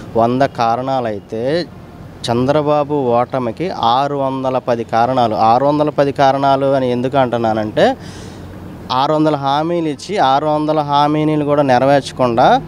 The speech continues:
ఆ, వెబ్సైట్లో నుంచే, వాళ్ళ వెబ్సైట్లో నుంచే,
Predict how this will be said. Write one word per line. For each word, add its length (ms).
ఆ, 600
వెబ్సైట్లో 560
నుంచే, 460
వాళ్ళ 200
వెబ్సైట్లో 560
నుంచే, 560